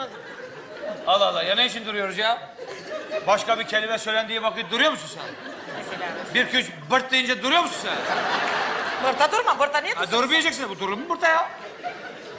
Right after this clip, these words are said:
Speaker 1: Ne bakıyorsun öyle mal mal İsmet? Tıp deyince sen durmuyor musun kardeşim? Nasıl durmazsın? Yanarsın ulan hayvan herif. Kıp-, kıpraşı-, değil mi Ramazan? Kıpraşınca yanarsın ya, tıp demiş adam.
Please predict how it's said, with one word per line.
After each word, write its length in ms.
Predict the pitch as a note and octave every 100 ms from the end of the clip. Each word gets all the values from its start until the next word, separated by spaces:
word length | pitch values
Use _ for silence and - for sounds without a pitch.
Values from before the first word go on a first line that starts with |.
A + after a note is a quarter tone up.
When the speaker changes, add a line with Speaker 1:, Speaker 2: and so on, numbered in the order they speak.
| - - - - G#3
Speaker 1:
Ne 160 | C4
bakıyorsun 320 | C4+ C4 A#3
öyle 120 | A3+ G#3
mal 300 | G#3 G#3 G3
mal 240 | F#3+ F#3
İsmet? 240 | F#3 B3 C4 - - - - - - - - - - -
Tıp 240 | C#4 C#4+
deyince 260 | B3 A#3+ A#3+
sen 140 | B3+ F#3
durmuyor 280 | B3 C4+ F4+
musun 160 | D4+
kardeşim? 300 | A3+ A#3+ A#3+ F3+ - - - - F#3+
Nasıl 260 | A#3+ D4+ D#4+
durmazsın? 360 | D#4+ D4+ B3 F#3+
Yanarsın 400 | A3+ D#4 E4 D#4+
ulan 200 | C#4 D4
hayvan 240 | A#3+ C#4
herif. 160 | F#4 E4 - - - - - - - - - - - - A#3 A#3+ G3 E3 - G#3+ G#3+ - - - -
Kıp-, 280 | C#4 - -
kıpraşı-, 360 | A3+ A3 A3+
değil 120 | A3+
mi 80 | D#4
Ramazan? 280 | D4 D4 D4 - - - -
Kıpraşınca 420 | - B3 F#3 B3
yanarsın 340 | C4+ C#4 C#4
ya, 180 | D4 C#4+
tıp 180 | C4 -
demiş 180 | C4+ B3
adam. 180 | C4